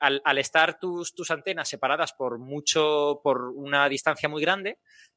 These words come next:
tú puedes llegar a ver detalles del objeto que resulta que,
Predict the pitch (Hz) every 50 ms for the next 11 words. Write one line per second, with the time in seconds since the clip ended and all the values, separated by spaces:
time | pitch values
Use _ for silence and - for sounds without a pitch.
0 | _ - - 180 160 - 175 180 180 170 175 185 185 - - - _ _ _ _
1 | _ _ _ - 165 139 143 151 139 139 156 165 175 170 165 175 160 170 151 160
2 | 165 160 - - 165 175 170 147 127 127 120 - - 127 127 139 139 135 - -
3 | 185 175 - - 185 - _ - - - _ _ - 165 147 143 143 - - 165
4 | 165 - 175 170 - 175 165 160 160 _ _